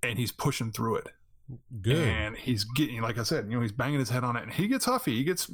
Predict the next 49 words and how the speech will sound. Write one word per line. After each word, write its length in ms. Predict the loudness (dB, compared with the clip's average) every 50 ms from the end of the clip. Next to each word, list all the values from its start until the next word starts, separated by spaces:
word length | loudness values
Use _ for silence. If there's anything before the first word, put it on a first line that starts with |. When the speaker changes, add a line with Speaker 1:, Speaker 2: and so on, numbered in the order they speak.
| -2
Speaker 1:
cranky, 380 | 0 0 0 0 2 2 2 2
he 60 | 2
gets 180 | 2 0 -2 -2
everything 240 | 0 0 0 2
else, 160 | 2 0 2 0
and 100 | 0 0
I'll 60 | 0
have 120 | 0 -2
to 80 | -2 -2
ta-, 200 | -2 -2 -2 0
to 280 | -2 -2 -2 0 -2
walk 240 | 0 0 0 0 0
him 100 | -2 -2
down 220 | -2 0 0 0 0
sometimes. 500 | 0 0 0 0 -2 -2 -2 -4 -6 -12 -16 -18 -16 -16 -16 -16 -18 -14 _ -4
But 100 | -2 0
he's 140 | 0 2 2
starting 460 | 2 2 2 2 2 2 2 0 -2
to 80 | 0 2
see 420 | 2 2 2 4 4 4 4 4
that 140 | 2 0 -2
he 280 | -4 -2 0 0 0 0
can 140 | 0 -2 -2
actually 360 | -2 -2 -2 -4 -2 -4 -4
push 280 | -2 -2 -2 -2 0
through 180 | 0 0 0 0
some 220 | 0 -2 -4 -4
of 60 | -6 -8
this 120 | -8 -8
stuff. 340 | -4 -4 -4 -4 -4 -6 -4
Speaker 2:
Yeah. 320 | -2 0 2 2 2 0 -2 -4 -8 -14 -18 _ -4
Speaker 1:
'Cause 420 | -2 0 0 0 0 0 0 0
we 160 | 2 2 2
hadn't, 200 | 2 0 -2 -2 -2
I 80 | 0 0
hadn't 200 | 0 0 0 0
put 120 | 2 2
him 60 | 2
in 80 | 0 0
sports 320 | -2 -4 -6 -6 -6 -4
yet. 140 | -6 -6 -6 -8 -14 -20 -20 _ _ _ _ _ _ _ _ _ _ -4
I 100 | -2 0
hadn't 220 | 0 0 0 0 0
done 140 | 0 0
a 60 | 2 2
lot 160 | 0 0 0
of 100 | -2 -2
things 260 | -2 -2 0 0 0
yet, 200 | 0 0 -2 -2